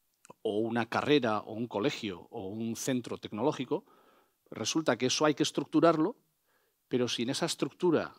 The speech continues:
que funciona con metodologías e imparte enseñanza de metodologías de alto nivel, pero con el componente de la libertad, ahí es donde el cóctel explota con, con ese mínimo de talento que hay ahí, ¿no? Porque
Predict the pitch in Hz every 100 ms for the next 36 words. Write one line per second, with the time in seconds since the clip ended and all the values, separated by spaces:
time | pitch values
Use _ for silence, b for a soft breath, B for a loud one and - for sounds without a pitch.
0 | _ 127 - 123 165 165 - 113 113 110
1 | 120 110 110 - 147 104 82 - b b
2 | _ - 117 113 107 - 147 147 156 -
3 | 135 156 - 110 101 101 98 104 98 95
4 | - 135 127 127 113 120 143 113 85 _
5 | _ _ _ _ _ _ _ _ - 117
6 | 117 - 117 110 110 110 107 110 110 _
7 | - 113 104 113 147 156 131 110 107 104
8 | - 156 170 B B - _ _ _ _
9 | _ - 101 123 117 110 98 98 - -
10 | - 127 113 95 - 120 - 123 117 135
11 | 135 - 101 98 - 101 104 120 117 117
12 | 123 110 104 117 104 123 110 95 92 95
13 | 92 92 92 123 113 101 107